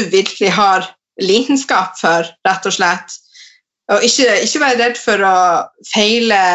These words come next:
eller at det tar tid, for det kan ta tid å bygge seg opp, men bare by på seg selv. Vi, vis hva du kan, og, øh, ikke være redd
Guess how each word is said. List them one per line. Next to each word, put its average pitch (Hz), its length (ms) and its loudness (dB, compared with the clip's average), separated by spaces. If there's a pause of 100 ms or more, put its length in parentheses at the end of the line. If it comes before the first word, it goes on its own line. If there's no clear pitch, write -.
(320)
eller 175 420 0 (460)
at 202 180 -2 (180)
det 208 180 0
tar 214 180 2
tid, 202 160 -2
for 220 120 0
det 208 320 0
kan 403 200 0
ta 262 240 0
tid 214 180 2
å 202 80 -4
bygge 196 240 2
seg 196 240 2
opp, - 140 -10 (100)
men 214 300 0 (560)
bare 254 260 2 (300)
by 320 180 2
på 233 120 0
seg - 180 0
selv. 196 320 2 (240)
Vi, 262 120 4 (220)
vis 294 280 0
hva 214 180 0
du 165 80 -2
kan, 190 300 0 (540)
og, 233 120 4
øh, 208 320 4 (140)
ikke 233 200 2
være 180 240 2
redd 180 280 0